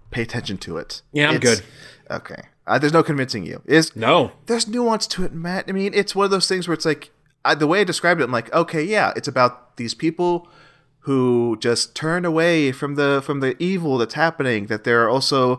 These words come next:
Speaker 1: contributing to." And you could say, Hey, what's happening in twenty twenty-four? Oh, wait, uh, more evil is happening, and we're just turning away from it. It's terrible. It's a cycle of violence that we just turn away from. Zone of Interest.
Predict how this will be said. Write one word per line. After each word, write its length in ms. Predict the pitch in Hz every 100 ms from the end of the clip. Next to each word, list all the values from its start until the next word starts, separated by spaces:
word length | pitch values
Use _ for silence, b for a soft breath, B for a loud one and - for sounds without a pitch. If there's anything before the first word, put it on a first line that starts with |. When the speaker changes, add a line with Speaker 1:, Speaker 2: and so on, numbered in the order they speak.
| -
Speaker 1:
contributing 460 | 160 139 170 165 123
to." 420 | - 117 90 82 B B B B
And 480 | 131 131 131 131 123 B B B
you 100 | 135
could 140 | 139
say, 200 | - 143
Hey, 500 | 139 302 208 117 - b b 202
what's 120 | 208
happening 340 | 226 226 214
in 60 | 196
twenty 260 | - 202
twenty-four? 800 | 190 196 185 - 214 165 98 - -
Oh, 220 | 196 190
wait, 340 | 196 208 180 -
uh, 100 | 156
more 240 | 170 202 214
evil 260 | 139 117
is 80 | 110
happening, 440 | 120 107 - 107 104
and 60 |
we're 120 | 113
just 160 | 110 110
turning 340 | 165 175 170
away 220 | 160 156 156
from 200 | 131 98
it. 140 | - _
It's 240 | 208 233
terrible. 540 | - - 233 196 156 113
It's 180 | - -
a 80 |
cycle 460 | 170 202 196 180 170
of 80 | 165
violence 480 | 165 175 170 160 -
that 140 | 156
we 100 | 151
just 160 | 160 -
turn 120 | 156
away 200 | 147 147
from. 240 | - 92 - B B B B -
Zone 140 | 113
of 60 | 110
Interest. 480 | 104 92 - -